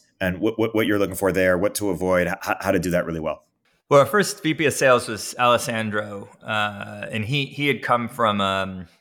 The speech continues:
Speaker 2: uh, a competitor, so he kinda knew the space, um, but he was also, uh, a believer.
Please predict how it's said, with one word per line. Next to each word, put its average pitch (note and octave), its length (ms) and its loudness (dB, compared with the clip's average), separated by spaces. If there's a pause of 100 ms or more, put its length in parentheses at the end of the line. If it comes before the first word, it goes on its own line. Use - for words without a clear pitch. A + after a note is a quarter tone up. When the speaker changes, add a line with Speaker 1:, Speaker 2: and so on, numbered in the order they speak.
(300)
Speaker 2:
uh, - 440 -6
a - 60 -8
competitor, G2+ 580 -2
so - 120 -6
he A2 80 0
kinda C3+ 280 0
knew A#2 160 -2
the A2 80 -6
space, - 720 -2 (520)
um, G2 480 0
but A2+ 200 2
he A2+ 440 0
was A#2 160 -2
also, A2 680 0 (220)
uh, G2 280 -4
a A#2 80 -2
believer. A2 480 0